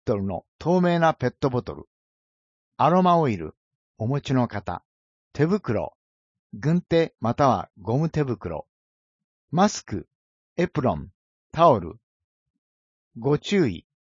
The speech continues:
未使用の油では作れません。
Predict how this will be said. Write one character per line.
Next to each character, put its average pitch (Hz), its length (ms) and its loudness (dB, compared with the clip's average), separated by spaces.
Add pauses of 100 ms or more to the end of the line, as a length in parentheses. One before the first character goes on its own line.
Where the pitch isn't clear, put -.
(540)
未 170 160 4
使 233 200 -2
用 214 160 6
の 117 160 2
油 123 260 2
で 123 80 2
は 92 180 -2
作 - 220 -4
れ 156 100 2
ま 143 140 0
せ 117 140 -4
ん。 69 180 -10